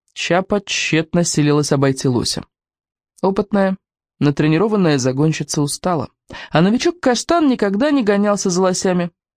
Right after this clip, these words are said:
но силы в себе чувствовал, хотя их оставалось не так уж и много. Вот он, его момент пришёл. Не будет Каштан в стае последним. Каштан бежал теперь почти параллельно с лосем.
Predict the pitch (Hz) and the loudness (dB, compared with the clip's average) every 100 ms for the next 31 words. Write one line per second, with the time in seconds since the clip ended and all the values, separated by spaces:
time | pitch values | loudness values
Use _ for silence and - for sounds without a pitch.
0 | _ - 127 120 - 262 175 - 120 120 | _ -2 0 0 0 0 0 0 -2 0
1 | - 208 - 214 208 - - - - _ | 0 0 2 2 0 -4 -18 -20 -20 _
2 | _ _ - 131 - 202 233 226 220 196 | _ _ -6 -4 -2 0 0 0 -2 -4
3 | 202 208 - 190 165 180 175 180 - 135 | -2 -4 0 2 4 2 0 -2 0 -2
4 | 143 - 156 123 110 95 - _ _ _ | -2 0 2 2 0 -4 -8 _ _ _
5 | _ _ _ _ _ _ _ - 180 160 | _ _ _ _ _ _ _ -8 -6 -2
6 | 117 - - _ _ _ _ - 131 123 | -4 -6 -12 _ _ _ _ -2 0 2
7 | 120 127 117 - 170 - 170 123 - - | 2 2 0 0 0 2 0 0 -4 -20
8 | - _ _ _ _ 135 143 208 220 233 | -20 _ _ _ _ 2 4 4 4 2
9 | 135 123 - 143 - - 143 110 - - | 2 -2 -2 -2 -2 -2 0 0 -6 -4
10 | 131 104 131 - 120 92 101 - _ _ | -2 -2 -4 -4 -4 -4 -6 -8 _ _
11 | _ _ _ _ _ _ _ _ _ _ | _ _ _ _ _ _ _ _ _ _
12 | _ _ _ - 151 - 214 226 165 147 | _ _ _ -4 -4 0 2 2 2 2
13 | 185 - - 175 170 139 - 170 - 139 | 0 -2 0 0 0 -4 -2 -2 2 2
14 | 135 139 139 - 131 117 - | 2 0 0 0 -2 -2 -6